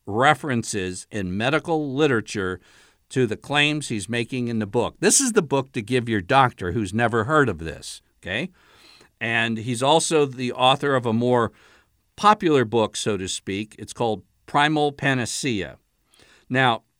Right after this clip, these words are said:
I just went, in preparation for this radio show, went back to my copy of Primal Panacea. And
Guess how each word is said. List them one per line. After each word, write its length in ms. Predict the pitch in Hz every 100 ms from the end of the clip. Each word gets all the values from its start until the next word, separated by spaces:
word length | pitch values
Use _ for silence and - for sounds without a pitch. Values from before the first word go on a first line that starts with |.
| _ _ _ _ -
I 140 | 190
just 340 | 277 185 143 - _ _ -
went, 320 | 120 135 - _ _ -
in 120 | 101
preparation 720 | - 147 - 131 127 - 120
for 160 | 104 113
this 240 | 110 101
radio 400 | 120 120 110 92
show, 260 | 87 107 95
went 240 | 110 120
back 240 | 120 113 -
to 80 | 101
my 240 | 104 95
copy 760 | - - 120 117 117 104 104 -
of 360 | 95 87 87 _ -
Primal 400 | 120 120 110 101
Panacea. 880 | - 113 101 95 - 120 90 78 - _ _ _ _ _ _ _
And 500 | - 110 107 104 98